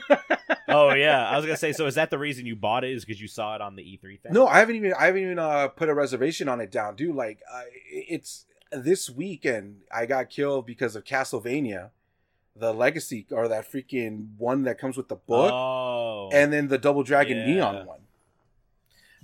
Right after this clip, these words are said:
Speaker 2: I got that one too. I got, I spent, like, a hundred dollars on that
Speaker 1: Yeah.
Speaker 2: one. <laughs>
Speaker 1: But, uh, no, yeah, like
Speaker 2: I almost got the Castlevania one,
Speaker 1: Yeah,
Speaker 2: but I
Speaker 1: dude.
Speaker 2: talked myself
Speaker 1: I,
Speaker 2: out
Speaker 1: dude,
Speaker 2: of it.
Speaker 1: the only reason why I wanted it was because of the book. The art book.
Speaker 2: That book looks super
Speaker 1: That,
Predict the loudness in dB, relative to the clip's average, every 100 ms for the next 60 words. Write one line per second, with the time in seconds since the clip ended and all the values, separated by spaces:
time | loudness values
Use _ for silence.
0 | -6 -4 0 -2 -2 -6 -8 -10 -6 -4
1 | -6 _ -10 -8 -8 -8 -8 -10 -10 -8
2 | -8 -8 -10 -12 -10 -4 -2 -2 -4 -16
3 | _ _ _ _ _ 2 6 6 6 4
4 | 2 0 4 6 8 6 4 2 6 8
5 | 8 6 4 2 2 2 4 4 2 -2
6 | -2 -4 -6 -8 -8 -4 -2 -2 -4 -6
7 | -8 -8 -14 0 4 4 0 -4 -4 -4
8 | -4 -2 -2 -2 -2 -4 -8 -8 -6 -4
9 | 0 0 0 -2 -4 -6 -12 -20 _ -12
10 | -10 -12 -18 -8 -6 -6 -10 -14 -14 -14
11 | -14 -16 -18 _ _ _ _ _ _ _
12 | _ _ _ _ _ _ -6 -2 0 -2
13 | -4 -6 -4 -6 -10 -14 -16 -18 -18 -10
14 | -8 -4 -4 -4